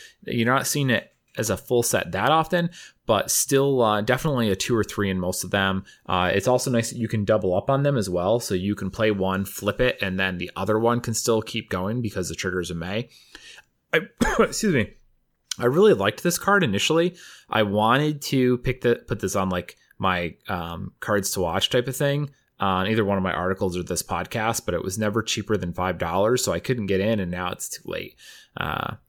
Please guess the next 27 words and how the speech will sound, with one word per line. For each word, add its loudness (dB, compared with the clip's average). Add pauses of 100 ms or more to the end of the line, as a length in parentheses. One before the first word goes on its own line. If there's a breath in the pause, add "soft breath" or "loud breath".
(240)
but, -8
so -4
there 6
you 2
go. 2
Again, 2
another, 4
another 2
standard -2
card -2
that -2
if 0
I 0
had, 0
I 0
would -6
definitely -4
be -8
dumping -6
them. -6 (400 soft breath)
Um, -6
even 0
though 4
it's 0
clearly 0
good, 2
it's -4